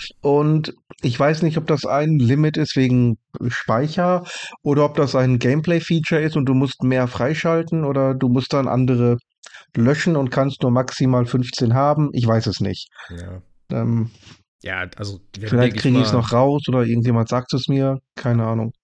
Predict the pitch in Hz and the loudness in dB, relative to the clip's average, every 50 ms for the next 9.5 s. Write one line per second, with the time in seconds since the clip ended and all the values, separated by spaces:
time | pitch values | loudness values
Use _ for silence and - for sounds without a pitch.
0 | _ _ _ 110 101 104 - _ - _ _ _ - 101 98 107 123 127 120 104 | _ _ _ -14 -14 -14 -14 _ -20 _ _ _ -10 -8 -6 -6 -4 -6 -6 -6
1 | 98 - 120 131 123 139 143 123 135 131 135 131 135 120 113 120 143 165 160 160 | -2 0 2 2 2 2 2 2 2 4 4 4 2 2 4 4 4 6 6 6
2 | 156 139 131 135 135 135 131 110 107 120 143 143 139 131 117 101 110 135 151 160 | 4 4 4 2 2 2 2 2 2 2 2 4 4 4 4 2 2 2 2 2
3 | 156 156 156 - - - - - _ _ _ _ 90 90 90 90 87 - - - | 0 0 -2 -4 -10 -14 -18 -20 _ _ _ _ -8 -8 -6 -6 -8 -10 -12 -16
4 | - - - - - - - - _ _ _ - _ - 110 107 110 120 120 113 | -16 -14 -14 -14 -14 -16 -18 -20 _ _ _ -14 _ 0 2 2 4 4 2 2
5 | 120 117 143 135 135 131 117 - 139 131 127 - 139 127 123 120 113 123 127 127 | 2 2 2 2 2 0 0 0 0 0 2 2 2 4 4 4 4 4 2 2
6 | 131 107 123 120 - 135 120 120 113 107 104 113 127 131 120 123 117 117 117 113 | 2 2 0 0 2 2 2 2 2 4 2 2 2 2 2 2 2 2 2 0
7 | 113 110 - - 127 123 120 139 113 107 127 127 - - - 120 110 110 - 127 | -2 -4 -4 -2 -2 -2 0 0 -2 -2 -2 -4 -6 -4 -2 -2 -2 0 0 0
8 | 123 123 123 - 117 120 127 131 - 139 131 120 123 123 123 120 117 117 123 120 | -2 -2 -2 -2 -2 0 0 0 0 0 0 0 0 0 0 0 2 0 0 -2
9 | - - 120 113 113 113 113 113 113 | -2 0 0 2 4 4 2 2 0